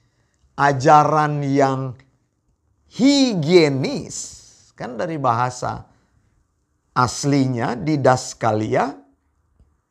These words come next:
hygienose, higienis. Bersih.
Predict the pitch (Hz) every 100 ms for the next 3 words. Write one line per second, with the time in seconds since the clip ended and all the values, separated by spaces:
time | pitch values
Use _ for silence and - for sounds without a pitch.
0 | _ _ _ _ _ _ _ _ _ _
1 | - 233 247 226 160 147 156 135 135 143
2 | 220 220 - - 175 107 - _ _ 170
3 | 196 175 143 120 135 117 131 262 - -
4 | - - - - _ _ _ _ _ _
5 | _ _ _ _ _ _ _ _ _ _
6 | _ _ _ _ _ _ _ 147 262 285
7 | 277 - - 330 277 226